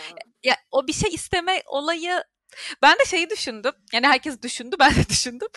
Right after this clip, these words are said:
İlk baştan beri şimdi sürekli eve alışveriş yapıyoruz ya, market alışverişleri ve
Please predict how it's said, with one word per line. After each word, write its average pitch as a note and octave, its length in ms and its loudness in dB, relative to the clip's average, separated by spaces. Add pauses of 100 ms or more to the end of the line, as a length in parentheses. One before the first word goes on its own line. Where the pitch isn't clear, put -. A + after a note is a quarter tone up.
(540)
İlk C4 180 -6
baştan F4+ 360 4
beri E4 160 -4
şimdi A3+ 280 -10
sürekli D#4+ 500 -6
eve B3 340 2 (220)
alışveriş C4+ 420 -4
yapıyoruz D4+ 380 -8
ya, C4+ 80 0
market A3 340 -2
alışverişleri G3+ 680 -8
ve D#4+ 60 2